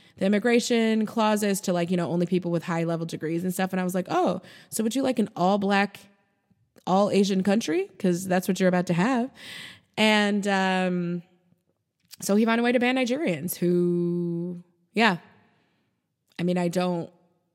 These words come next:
yeah, I don't understand what the reason for that would be. Like, so it's, it was very, it's just insidious. It's, it's depressing. I, I don't know, like,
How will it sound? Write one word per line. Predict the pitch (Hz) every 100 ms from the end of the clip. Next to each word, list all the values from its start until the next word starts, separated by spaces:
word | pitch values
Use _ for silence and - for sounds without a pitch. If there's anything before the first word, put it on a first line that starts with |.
| _ _ _ _ _
yeah, | 190 208
I | 170
don't | 175 170 -
understand | 160 165 160 165 160 160 160
what | 170
the | 160
reason | 165 170 180
for | 170
that | 90
would | 165
be. | 180 104 - _
Like, | - 151 - - _ _ _ _ _ _ -
so | - 226 220 214 - _ -
it's, | 254 247 - -
it |
was | 247 220
very, | 277 294 302 302 294 285 - _ _ _ _ _ _ _ _ _ _ _ _
it's | 240 226
just | 277 269
insidious. | 247 233 226 240 233 233 -
It's, | - 196 - - - - - _ _ _ _ -
it's | 196 190 - - - - - _ - _ -
depressing. | 208 196 185 180 185 180 180 180 180 - - _ _ _ _ _
I, | - - -
I | 220
don't | 247 262 208
know, | 202 190 208 208
like, | 202 185